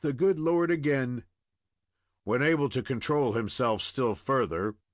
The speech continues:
Fred made a survey of his surroundings. In the first place,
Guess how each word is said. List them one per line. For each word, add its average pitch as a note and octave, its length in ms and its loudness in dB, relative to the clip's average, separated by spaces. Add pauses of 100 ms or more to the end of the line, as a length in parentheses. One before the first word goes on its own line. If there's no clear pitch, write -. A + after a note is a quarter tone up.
(140)
Fred D#3 240 0
made D3 160 2
a C3 80 0
survey G#2 480 0
of G2 100 0
his A2+ 220 -2
surroundings. G2 880 -4 (580)
In G3+ 140 0
the F#3 100 0
first F#3 460 -2
place, G#2 460 -2